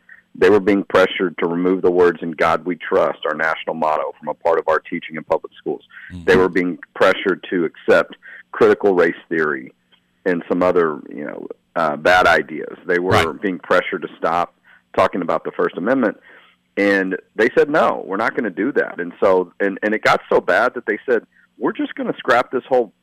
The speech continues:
Speaker 1: process that's been going on for a year, and we'll start over in another year or two." And, and that might be what it takes to get the message to these unelected work group members that keep getting on these committees. Uh, they don't,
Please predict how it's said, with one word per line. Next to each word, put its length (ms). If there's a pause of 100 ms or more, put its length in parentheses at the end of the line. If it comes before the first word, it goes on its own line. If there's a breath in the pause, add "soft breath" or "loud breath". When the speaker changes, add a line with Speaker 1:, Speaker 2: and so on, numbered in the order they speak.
(100)
Speaker 1:
process 500
that's 160
been 140
going 260
on 200
for 160
a 60
year, 280 (280 loud breath)
and 120
we'll 160
start 260
over 260
in 100
another 220
year 240
or 60
two." 320 (400 loud breath)
And, 320 (100)
and 140
that 180
might 240
be 80
what 180
it 100
takes 220
to 80
get 140
the 80
message 420 (100)
to 80
these 220 (160)
unelected 520
work 320
group 240
members 440 (440 soft breath)
that 260
keep 220
getting 260
on 140
these 200
committees. 680 (640)
Uh, 160
they 200
don't, 300